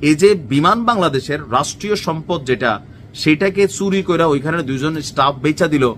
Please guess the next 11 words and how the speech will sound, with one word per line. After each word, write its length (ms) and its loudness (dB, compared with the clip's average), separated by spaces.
আর 140 4
আপনারা 340 0
কিনে 260 -2
নিয়ে 160 2
বিমানের 380 -2
চাকায় 300 -2
লাগাই 340 4
ফেললেন, 360 2
যদিও 260 6
এটা 180 4
এখনো 260 2